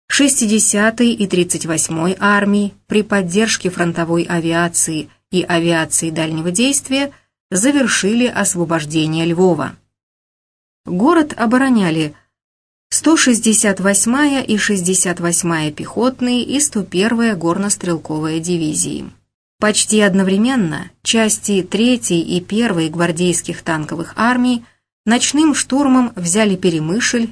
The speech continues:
и Ярослав. Город-крепость Перемышль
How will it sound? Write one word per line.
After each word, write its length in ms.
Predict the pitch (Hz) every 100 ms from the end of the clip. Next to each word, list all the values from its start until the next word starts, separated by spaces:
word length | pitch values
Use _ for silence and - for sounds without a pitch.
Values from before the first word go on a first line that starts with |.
| -
и 100 | 196
Ярослав. 640 | 190 180 180 - 160 165 - _ _ _ _ _ -
Город-крепость 1040 | 165 185 208 190 - 185 202 185 175 - -
Перемышль 680 | 185 156 190 294 160 151